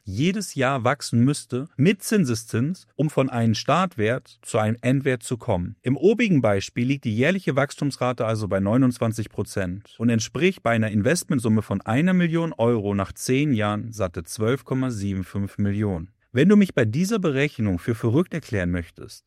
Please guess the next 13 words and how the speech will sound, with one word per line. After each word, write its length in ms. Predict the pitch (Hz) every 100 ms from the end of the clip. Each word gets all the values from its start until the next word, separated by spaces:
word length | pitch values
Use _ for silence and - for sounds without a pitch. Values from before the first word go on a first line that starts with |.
| -
darf 220 | 117 156
ich 80 | 175
dir 140 | 135
gar 180 | 113 123
verraten, 720 | - 101 113 135 - 98 101
dass 200 | - -
die 240 | - 156 180
Rechnung 540 | 156 143 - 90 85 -
sogar 380 | - 98 90 - -
höchst 360 | 147 143 -
konservativ 760 | - 143 139 101 95 - 101 -
betrachtet 560 | 90 - 90 - 101
ist. 320 | - 110 -